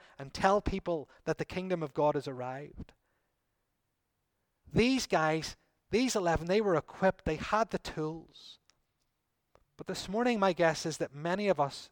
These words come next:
don't feel like we do. And so the question is, what are we gonna do about this?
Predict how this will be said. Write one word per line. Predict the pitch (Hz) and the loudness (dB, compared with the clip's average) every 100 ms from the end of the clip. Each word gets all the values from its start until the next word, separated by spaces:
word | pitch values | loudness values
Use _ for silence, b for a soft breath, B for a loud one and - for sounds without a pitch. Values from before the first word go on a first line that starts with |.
| _ | _
don't | 165 160 | -6 -6
feel | - 151 | -8 -8
like | 143 139 - | -4 -4 -6
we | 131 | -10
do. | 123 127 127 151 _ _ _ _ _ _ _ _ _ _ _ _ _ _ _ _ _ _ - | -8 -10 -12 -20 _ _ _ _ _ _ _ _ _ _ _ _ _ _ _ _ _ _ -10
And | 185 | -8
so | - 196 | -2 0
the | |
question | 214 - 226 247 - 196 | 0 2 4 4 -2 -4
is, | 170 | -4
what | 135 185 269 | -2 0 2
are | |
we | 269 | 0
gonna | 190 175 | -2 -2
do | 139 131 | 0 2
about | 131 147 139 | 2 0 -2
this? | 151 - - | -6 -10 -18